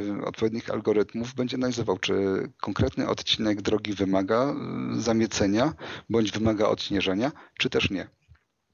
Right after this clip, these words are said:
I na podstawie tychże danych z kilkuset kamer algorytm ułoży optymalną trasę dla takiej zamiatarki czy dla odśnieżarki.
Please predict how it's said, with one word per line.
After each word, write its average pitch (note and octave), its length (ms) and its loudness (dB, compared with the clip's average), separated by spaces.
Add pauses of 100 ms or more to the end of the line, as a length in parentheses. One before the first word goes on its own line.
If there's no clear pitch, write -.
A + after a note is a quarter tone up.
(180)
I B2 60 0
na G#2+ 100 2
podstawie A2+ 600 0 (340)
tychże A2+ 280 0
danych F#2+ 420 -2
z - 60 -10
kilkuset - 440 -6
kamer F#2+ 420 -2
algorytm C3 560 2
ułoży G#2+ 440 2
optymalną A#2 580 0
trasę A2 480 0 (440)
dla A2+ 220 2
takiej A2 280 -8
zamiatarki G2+ 560 -2
czy - 120 -4
dla G2+ 120 2
odśnieżarki. F#2+ 720 -2